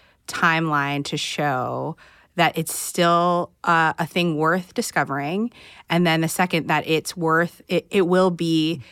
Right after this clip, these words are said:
this fragile thing that also, like, I experienced in the pandemic where I felt like most of my conversations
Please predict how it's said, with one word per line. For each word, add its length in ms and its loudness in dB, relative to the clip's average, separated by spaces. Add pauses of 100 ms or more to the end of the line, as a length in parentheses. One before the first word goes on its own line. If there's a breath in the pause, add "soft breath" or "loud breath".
(220 loud breath)
this 440 -2
fragile 720 0
thing 580 -6 (380 loud breath)
that 380 4
also, 800 2
like, 160 0
I 240 4
experienced 560 -2
in 500 -2 (320 soft breath)
the 80 0
pandemic 600 0
where 80 2
I 120 -2
felt 240 2
like 140 -2
most 280 0
of 60 2
my 100 2
conversations 960 -2